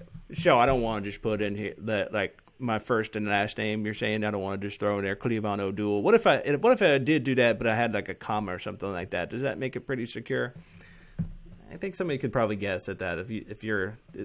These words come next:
is there a comma or an apostrophe <laughs> in your last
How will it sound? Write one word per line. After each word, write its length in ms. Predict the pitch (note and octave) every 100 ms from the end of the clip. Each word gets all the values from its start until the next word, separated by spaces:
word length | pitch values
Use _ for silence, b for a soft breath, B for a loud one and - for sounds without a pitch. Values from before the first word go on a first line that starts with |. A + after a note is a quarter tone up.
| -
is 160 | C3 F3
there 200 | G3 G#3
a 40 |
comma 480 | G3+ F#3 G3+ G3+ G3+ -
or 300 | C3+ G#2+ C3+
an 60 |
apostrophe 840 | A#2 - C#3+ E3 E3+ F#3 F#3 E3+ -
<laughs> 60 | -
in 280 | D3+ D3+ D3
your 320 | E3+ B2 F3
last 540 | - - - - -